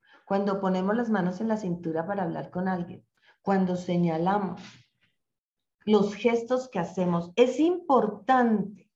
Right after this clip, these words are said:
que tengamos una di-, una comunicación, un lenguaje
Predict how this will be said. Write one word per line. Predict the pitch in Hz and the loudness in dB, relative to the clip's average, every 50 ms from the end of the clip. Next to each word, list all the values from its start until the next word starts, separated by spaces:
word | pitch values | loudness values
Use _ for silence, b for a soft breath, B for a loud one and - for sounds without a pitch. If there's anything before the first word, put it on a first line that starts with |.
| _ _ _ _ _ _ _ _ _ _ _ _ _ _ _ | _ _ _ _ _ _ _ _ _ _ _ _ _ _ _
que | - 233 | 0 0
tengamos | 226 233 226 220 220 214 214 226 233 240 254 262 - 277 | 2 2 2 2 2 4 4 4 4 4 2 -2 -4 -4
una | 254 247 254 254 | -2 0 0 2
di-, | 254 254 240 - - - | 2 0 -2 -4 -4 -4
una | 202 214 220 220 220 226 240 233 233 - - | -2 0 2 4 4 2 2 0 -4 -4 -2
comunicación, | - 240 220 220 214 208 202 202 202 196 196 - 185 175 175 - - 214 214 214 220 220 240 247 B B B B B - | 0 2 2 4 2 0 0 -4 -6 -8 -8 -6 -6 -6 -6 -8 -4 0 2 2 2 2 0 -2 B B B B B -4
un | 220 226 226 233 233 | 0 0 2 4 4
lenguaje | 247 254 254 254 240 262 262 254 254 254 254 285 269 277 B B B | 4 4 2 2 4 6 6 6 6 4 0 -4 -6 -8 B B B